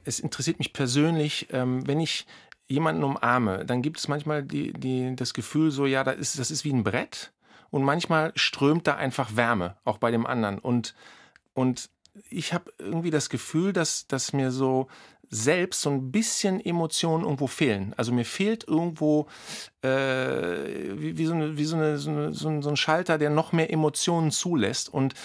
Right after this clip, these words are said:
hab gedacht, ich würd gerne was machen, was, was, was einfach mehr Liebe, mehr Emotionen,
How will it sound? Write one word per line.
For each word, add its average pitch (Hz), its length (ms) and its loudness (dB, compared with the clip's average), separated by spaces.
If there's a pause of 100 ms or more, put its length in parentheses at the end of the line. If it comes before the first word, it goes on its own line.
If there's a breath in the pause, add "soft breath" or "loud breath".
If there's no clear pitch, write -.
(440 loud breath)
hab - 220 -4
gedacht, 151 260 -2
ich 135 240 -8
würd 202 220 -2
gerne 165 260 0
was 147 200 -2
machen, 156 300 -2
was, - 300 -4
was, - 320 -4
was - 400 -4
einfach - 380 -6
mehr 147 340 2
Liebe, 151 460 -2
mehr 143 400 -2
Emotionen, 156 720 2